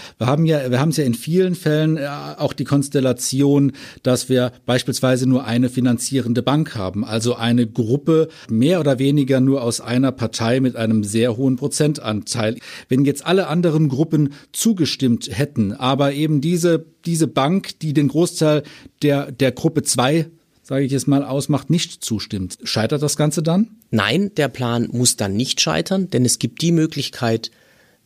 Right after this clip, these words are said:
Speaker 2: dass eine Gruppe überstimmt wird. Wenn also die Mehrheit der Gruppen dem Plan zustimmt und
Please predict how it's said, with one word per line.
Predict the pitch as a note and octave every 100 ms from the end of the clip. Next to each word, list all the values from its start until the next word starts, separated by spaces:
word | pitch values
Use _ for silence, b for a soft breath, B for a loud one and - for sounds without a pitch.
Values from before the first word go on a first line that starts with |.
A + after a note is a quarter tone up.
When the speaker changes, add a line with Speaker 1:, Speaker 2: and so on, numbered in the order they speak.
| _ -
Speaker 2:
dass | A2+ -
eine | A2+ G#2+
Gruppe | G#2+ B2 -
überstimmt | G2+ B2 - - D#3 -
wird. | - - - _ _ -
Wenn | G#2+ -
also | A#2 A2
die | G#2 G#2 - b b b
Mehrheit | G2 G2+ A2+ D3+ F3+ F#3 G#3 A3 -
der | D3+
Gruppen | - E3 D#3+ C#3
dem | B2 A2+
Plan | A2 G2 F2+
zustimmt | - A#2+ A#2+ - F3 A#3 - - _ b b b b b
und | - C#3+ D3 -